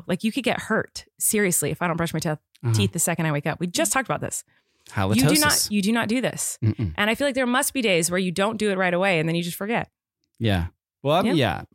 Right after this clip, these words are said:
Speaker 2: There's things ha-, going on in my life that, like, don't allow me to exactly immediately do it. But also, like, I have coffee and then I like to do it right after I have my first
Speaker 1: Yeah,
Speaker 2: cup of
Speaker 1: I
Speaker 2: coffee.
Speaker 1: feel you. That's fine.
Speaker 2: Which makes
Speaker 1: Um,
Speaker 2: sense to my mouth and my
Speaker 1: so
Speaker 2: brain.
Speaker 1: I'm, this is lightning round.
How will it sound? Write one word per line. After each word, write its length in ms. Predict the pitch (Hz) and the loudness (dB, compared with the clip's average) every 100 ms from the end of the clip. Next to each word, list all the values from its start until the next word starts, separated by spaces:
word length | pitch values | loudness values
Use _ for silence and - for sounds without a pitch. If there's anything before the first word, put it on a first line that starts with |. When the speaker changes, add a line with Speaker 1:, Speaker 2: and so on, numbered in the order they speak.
| - | -8
Speaker 2:
There's 340 | 135 139 160 - | 0 2 2 0
things 260 | 202 175 | 0 2
ha-, 100 | 165 | 0
going 280 | 143 151 147 | 2 2 4
on 160 | 139 139 | 4 4
in 80 | 131 | 4
my 140 | 127 | 4
life 420 | 117 131 - - - | 2 2 -2 -10 -6
that, 140 | 120 - - | -6 -6 -6
like, 280 | 123 110 - _ _ 180 170 | -2 -2 -4 _ _ -16 -2
don't 220 | 127 123 | 0 2
allow 280 | 113 107 101 | 2 2 4
me 100 | 127 | 2
to 160 | 131 156 | 0 -2
exactly 540 | 147 143 139 139 147 | -2 0 -2 -2 -2
immediately 300 | - 147 151 | 0 2 2
do 140 | 143 156 | 2 0
it. 80 | 143 | 2
But 100 | 143 | 2
also, 240 | 151 170 | 2 2
like, 160 | 139 120 | 2 2
I 40 | |
have 120 | 110 | 0
coffee 380 | - 123 120 139 | 0 -2 0 0
and 100 | 127 | 2
then 80 | 123 | 0
I 40 | 127 | 0
like 120 | 123 | -2
to 60 | - | -2
do 120 | 143 | -4
it 80 | - | -2
right 200 | 143 156 | -2 -2
after 240 | 160 - | -2 -4
I 80 | 98 | -4
have 120 | 98 | -4
my 240 | 107 104 117 _ | -4 -4 -6 _
first 160 | 262 277 | -4 -2
Speaker 1:
Yeah, 40 | |
Speaker 2:
cup 140 | 165 127 | -2 -2
of 60 | |
Speaker 1:
I 40 | 240 | 0
Speaker 2:
coffee. 160 | - | 0
Speaker 1:
feel 80 | 320 | 0
you. 200 | 277 170 | 0 0
That's 220 | 180 202 | -2 -6
fine. 300 | - 311 160 - - - | -4 -4 -4 -8 -16 -2
Speaker 2:
Which 60 | 170 | 0
makes 200 | 196 226 | 2 4
Speaker 1:
Um, 140 | 226 | 4
Speaker 2:
sense 160 | 226 - | 2 0
to 100 | - | 0
my 120 | 156 | 2
mouth 440 | 143 92 90 - - _ | 4 2 -2 -10 -18 _
and 100 | 123 | 4
my 60 | 123 | 4
Speaker 1:
so 380 | 110 262 262 113 | 6 6 4 2
Speaker 2:
brain. 100 | - _ _ - | -4 _ _ -2
Speaker 1:
I'm, 200 | 226 226 | 0 2
this 160 | 277 302 | 0 0
is 60 | 285 | 0
lightning 320 | 285 233 190 | 0 0 -2
round. 340 | - - 180 | -4 -8 -14